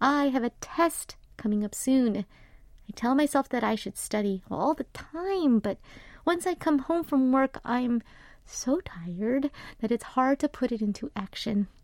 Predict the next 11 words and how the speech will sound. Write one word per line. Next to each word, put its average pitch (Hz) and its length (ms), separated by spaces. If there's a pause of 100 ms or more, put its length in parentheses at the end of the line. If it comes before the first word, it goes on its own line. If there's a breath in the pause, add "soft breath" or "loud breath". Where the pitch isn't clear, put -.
(960 loud breath)
It 262 120
is 247 100
not 285 180
something 254 300
forced 311 440
onto 285 360
me, 220 220
but 226 260 (480 soft breath)
something 349 400
I've 240 160
started 254 420